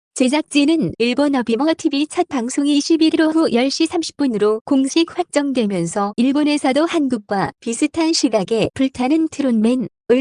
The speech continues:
볼 수 있다는 사실이 기쁘다, 라며 이제 준결승전에 진출한 십사 인의 최강 실력자들이 결승에 가기 위해 필살의 실력으로 무대를 선보인다.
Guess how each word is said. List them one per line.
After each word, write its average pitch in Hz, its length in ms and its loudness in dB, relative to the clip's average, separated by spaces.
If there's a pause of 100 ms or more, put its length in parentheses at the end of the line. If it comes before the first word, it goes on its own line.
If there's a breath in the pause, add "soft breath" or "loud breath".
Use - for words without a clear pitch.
(120)
볼 247 160 2
수 277 160 -2
있다는 311 380 0
사실이 311 440 0
기쁘다, 233 640 0 (180)
라며 262 420 0
이제 233 320 0
준결승전에 294 920 2
진출한 311 540 0
십사 339 460 -2
인의 294 240 0
최강 294 400 0
실력자들이 294 760 0
결승에 277 500 0
가기 254 380 -2
위해 220 440 -2 (120)
필살의 311 520 2
실력으로 233 680 2
무대를 269 500 0
선보인다. 285 720 -2